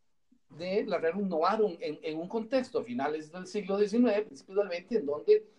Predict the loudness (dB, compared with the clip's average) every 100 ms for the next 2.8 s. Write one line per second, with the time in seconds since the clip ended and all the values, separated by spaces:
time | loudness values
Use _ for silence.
0 | _ -2 0 2 6 8 8 4 0 -4
1 | -8 -10 -8 -6 2 2 2 -4 -8 -8
2 | -2 -4 -4 -4 -2 0 -2